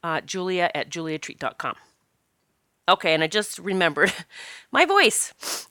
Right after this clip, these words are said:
It is allergy season here in Northeast P A, and I am allergic to a lot of stuff. So I may sound stopped up, uh, you know, kinda congested, and, um, just letting you know that's why my voice might sound a little funky.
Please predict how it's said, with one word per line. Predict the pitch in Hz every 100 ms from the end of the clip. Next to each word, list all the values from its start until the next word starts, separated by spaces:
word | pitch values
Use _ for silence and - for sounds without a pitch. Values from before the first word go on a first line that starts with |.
| -
It | 262
is | 294 233
allergy | 247 262 233 254
season | 262 262 247 233
here | 247 247
in | 247 220
Northeast | 202 196 220 -
P | 226 202
A, | 190 240
and | 262 175
I | - 180
am | 208 220
allergic | 190 170 170 -
to | 180
a | 165
lot | 151
of | 151
stuff. | - 117 - - _ _ - _
So | - 131 120 - -
I | 170
may | 180
sound | 180 175 165
stopped | - 190 170 -
up, | 247 254
uh, | - 143 143 - _ _ _ _ _ _ _ _ _ _ _ _ -
you | 208
know, | 180 156
kinda | 208 175
congested, | 175 180 180 170 - 160 147 151 -
and, | 160 151 147 151
um, | 147 143 139
just | 151 - -
letting | 156 151
you |
know | 156 147
that's | 131
why | 170
my | 156 139
voice | 147 151
might | 165 160 -
sound | 160 147
a |
little | 139 139
funky. | 135 190 202 117